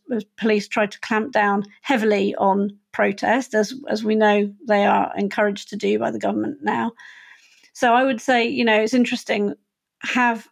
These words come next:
what, what we're seeing here is a radicalization of protest, I think, you know, large numbers turning out for, for these events, and also police feeling increasingly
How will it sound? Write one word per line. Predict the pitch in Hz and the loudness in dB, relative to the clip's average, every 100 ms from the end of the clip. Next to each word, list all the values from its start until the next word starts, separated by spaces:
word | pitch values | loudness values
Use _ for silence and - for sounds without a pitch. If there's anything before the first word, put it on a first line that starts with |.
| _ _ | _ _
what, | 233 233 | -4 0
what | 254 - | 0 2
we're | 247 | 0
seeing | - 254 247 226 | 0 0 2 0
here | 196 196 190 | 0 0 2
is | 208 202 _ _ _ - | 0 -2 _ _ _ -4
a | 233 | 0
radicalization | 226 220 220 220 220 220 226 226 214 | 0 -2 -2 2 2 4 0 0 -2
of | 214 | -2
protest, | - 233 226 226 202 - | 0 0 0 -2 -4 -4
I | - | -6
think, | 208 - - - | -6 -6 -6 -6
you | 90 | -6
know, | - | -2
large | 233 285 254 | 2 2 2
numbers | 233 220 202 | 0 0 -2
turning | - 220 214 214 | -2 0 2 2
out | 214 - | 2 0
for, | - 240 - | -6 -10 -10
for | - | -6
these | 202 202 196 | 0 0 0
events, | - 190 - - - _ - - - - _ _ | -2 -2 -2 -10 -20 _ -20 -20 -20 -20 _ _
and | - 220 220 | -2 0 2
also | 226 - 208 208 - | 0 2 2 2 -2
police | - 226 226 214 - - _ _ | 0 2 2 0 -6 -14 _ _
feeling | - 226 208 208 - - | -2 0 2 -2 -4 -4
increasingly | 220 208 - 262 247 240 226 208 202 196 - | -2 -2 -2 2 2 2 0 2 2 0 -4